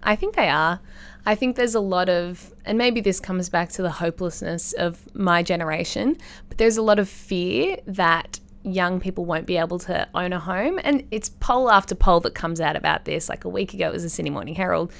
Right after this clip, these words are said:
Three weeks before that, it was the Australian. All these young people saying, seventy percent of young people say that they don't think they'll ever be able to own a home. And I think you're so right. Income, incomes are high,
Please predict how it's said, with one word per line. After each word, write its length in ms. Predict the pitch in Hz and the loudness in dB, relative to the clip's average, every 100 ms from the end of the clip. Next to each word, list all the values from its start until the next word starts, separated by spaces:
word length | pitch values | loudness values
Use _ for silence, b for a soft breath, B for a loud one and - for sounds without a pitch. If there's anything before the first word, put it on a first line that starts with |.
| B B B | B B B
Three 240 | - 233 254 | 0 6 8
weeks 180 | 214 - | 8 6
before 260 | 185 190 180 | 2 4 6
that, 200 | 175 170 | 6 4
it 60 | |
was 140 | 147 165 | -2 -4
the 120 | 160 | -6
Australian. 520 | - 220 202 190 190 | -2 2 4 4 4
All 160 | 214 233 | 6 6
these 180 | 220 190 | 4 4
young 200 | 175 180 | 0 0
people 300 | 190 180 175 | -2 -2 -4
saying, 360 | - 165 165 | -2 0 0
seventy 320 | - 302 254 | 4 6 6
percent 260 | 240 208 196 | 2 0 0
of 80 | 180 | 0
young 180 | 170 170 | 0 0
people 320 | 180 - 165 | -2 -2 -2
say 220 | - 170 | 2 4
that 220 | 165 156 | 4 0
they 100 | 175 | 0
don't 180 | 170 165 | 0 0
think 140 | 175 170 | -2 -2
they'll 140 | 160 | -2
ever 160 | 160 156 | -2 -2
be 120 | 156 | 0
able 220 | 151 160 | 0 -2
to 280 | - 156 - B B - | -4 -2 -4 B B -6
own 180 | - 165 | 0 0
a 80 | 139 | 0
home. 480 | 151 151 - - 214 B B B B B - - | 0 -2 -2 -6 -12 B B B B B -18 2
And 200 | 226 240 - | 4 6 6
I 100 | 233 | 4
think 240 | 294 381 | 4 4
you're 120 | 494 | 4
so 340 | - - - 240 | 4 2 4 4
right. 420 | 196 185 156 139 - | 4 4 4 0 -4
Income, 420 | 240 294 311 285 214 - - - | 2 4 4 2 0 -10 -14 0
incomes 340 | 285 359 349 226 | 2 2 0 0
are 220 | 180 185 160 | 2 2 2
high, 500 | 160 - - - | -2 -4 -4 -10